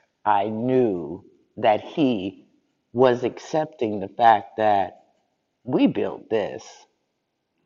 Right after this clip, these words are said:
You know, it's standing because we built it, um, and did a very good job. The rest of it was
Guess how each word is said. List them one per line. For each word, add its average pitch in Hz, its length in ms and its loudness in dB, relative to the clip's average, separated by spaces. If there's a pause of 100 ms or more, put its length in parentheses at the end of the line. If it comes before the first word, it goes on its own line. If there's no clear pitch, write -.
(360)
You 156 120 -4
know, 113 340 0
it's 214 280 2
standing 135 760 0
because 113 960 -2 (160)
we 104 720 0 (260)
built 92 420 -4
it, - 300 -12 (800)
um, 104 380 -4
and 107 580 -6
did 113 360 4
a - 80 -10
very 104 380 2
good 98 300 -4
job. 87 460 -4 (1300)
The 139 100 -6
rest 233 320 -10
of 196 140 0
it 190 120 -6
was 151 340 -2